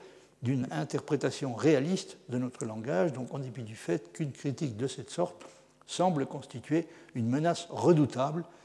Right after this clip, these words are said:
pour certaines de nos habitudes de pensée les plus ancrées. Mais cela n'a, euh, cela n'a, euh, rien à voir, pas plus chez, chez Domett bien sûr que, que chez Pravitz, avec,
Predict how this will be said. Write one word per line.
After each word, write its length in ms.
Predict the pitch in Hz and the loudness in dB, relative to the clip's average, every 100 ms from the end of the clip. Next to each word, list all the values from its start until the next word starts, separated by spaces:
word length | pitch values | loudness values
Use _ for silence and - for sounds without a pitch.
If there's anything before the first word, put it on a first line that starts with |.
| - | -8
pour 260 | - 147 - | 0 0 2
certaines 440 | 165 - 156 156 | -2 0 2 2
de 100 | 135 | 2
nos 220 | 131 123 120 | 0 0 -2
habitudes 400 | 113 113 160 120 | -4 -2 -2 -2
de 100 | 123 | -4
pensée 460 | 123 113 - - - | -4 -6 -2 -2 -2
les 160 | 123 | -4
plus 300 | 123 165 139 | -2 0 4
ancrées. 320 | 127 - - - - - - - - | 4 2 -6 -10 -16 -20 -20 -10 0
Mais 240 | 170 196 - - | 0 0 -10 -14
cela 240 | - 120 | -6 -2
n'a, 260 | 135 175 - 139 | 0 -2 -4 -8
euh, 160 | 135 123 | -10 -8
cela 300 | - 117 110 | -2 0 2
n'a, 300 | 156 185 147 | 4 4 4
euh, 420 | 143 131 131 131 127 127 139 - | 0 -2 -2 -4 -8 -10 -12 2
rien 240 | 143 165 | 4 4
à 60 | 120 | 2
voir, 300 | 107 165 - | 0 0 0
pas 80 | 117 | -6
plus 200 | - 123 | -8 -8
chez, 240 | - 131 - | -8 -12 -12
chez 140 | - | -8
Domett 320 | 113 123 135 | -6 -4 -4
bien 140 | 110 117 | -6 -8
sûr 240 | - - | -10 -10
que, 100 | - | -10
que 220 | - - | -12 -12
chez 180 | 123 - | -10 -10
Pravitz, 480 | - - 123 156 - | -10 -10 -8 -8 -6
avec, 220 | 131 151 | -2 -2